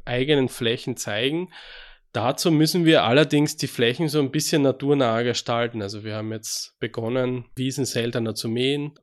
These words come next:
Wiesen, Blumenwiesen auszus-, auszusehen und im Wald, äh, viel Totholz zu generieren und so. So können wir ganz viel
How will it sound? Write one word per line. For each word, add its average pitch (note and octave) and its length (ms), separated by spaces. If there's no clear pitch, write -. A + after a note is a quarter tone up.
Wiesen, B2+ 640
Blumenwiesen C#3+ 800
auszus-, B2+ 640
auszusehen B2 920
und A#2 440
im B2 160
Wald, A#2 380
äh, A#2+ 180
viel A#2 240
Totholz C#3 640
zu C3 120
generieren A#2+ 520
und A#2+ 140
so. B2+ 200
So C3 160
können C#3 280
wir B2+ 120
ganz B2+ 340
viel D3 440